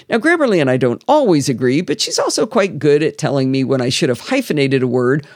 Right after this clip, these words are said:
or when I hyphenated unnecessarily. There's one problem Grammarly has that happens from time to time when I'm using the WordPress interface in my browser. Occasionally, and I can't find the root cause for this, the red underlines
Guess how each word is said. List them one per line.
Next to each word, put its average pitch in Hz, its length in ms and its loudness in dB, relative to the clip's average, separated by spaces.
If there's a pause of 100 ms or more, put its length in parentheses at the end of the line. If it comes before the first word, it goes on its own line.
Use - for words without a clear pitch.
or - 100 -4
when 262 120 2
I 170 100 0
hyphenated 131 680 -2 (100)
unnecessarily. 123 920 -2 (540)
There's 170 180 0
one 320 180 2
problem 185 380 0
Grammarly 139 680 -2
has 135 340 0
that 151 200 0
happens 165 360 -2
from 135 180 -6
time 175 280 -2
to 151 80 -2
time 135 380 -2 (280)
when 165 120 0
I'm 170 140 2
using 214 280 0
the 160 80 2
WordPress 160 580 0
interface 135 520 -2
in 139 140 0
my 123 120 0
browser. 143 440 0 (460)
Occasionally, 156 680 0 (340)
and 147 100 0
I 143 40 0
can't 381 280 -4
find 285 220 0
the 240 60 -2
root 226 200 -2
cause 226 300 0
for 147 140 -4
this, 127 300 0 (200)
the 175 80 0
red 220 280 0
underlines 170 640 0